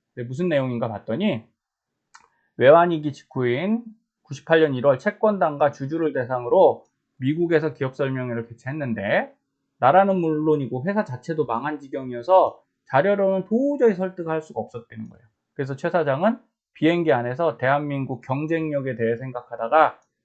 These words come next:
우리나라 부모의 자식 사랑을 생각게 되고, 비록 부모는 못 먹어서 굶더라도 자식만큼은 절대 그렇게 만들지 않을 것이다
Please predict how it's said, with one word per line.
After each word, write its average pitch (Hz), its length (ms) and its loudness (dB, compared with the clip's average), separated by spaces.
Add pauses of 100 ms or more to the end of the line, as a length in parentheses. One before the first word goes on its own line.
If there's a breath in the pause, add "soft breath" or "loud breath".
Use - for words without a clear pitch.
(100)
우리나라 143 500 2
부모의 120 340 -8
자식 120 260 -12
사랑을 120 400 -4
생각게 120 340 -12
되고, 170 520 2 (880)
비록 226 480 6
부모는 170 460 -4
못 120 100 -2
먹어서 143 460 0
굶더라도 139 800 0
자식만큼은 185 760 -4
절대 135 400 -4
그렇게 156 380 -2
만들지 127 420 -6
않을 147 300 -8
것이다 135 480 -8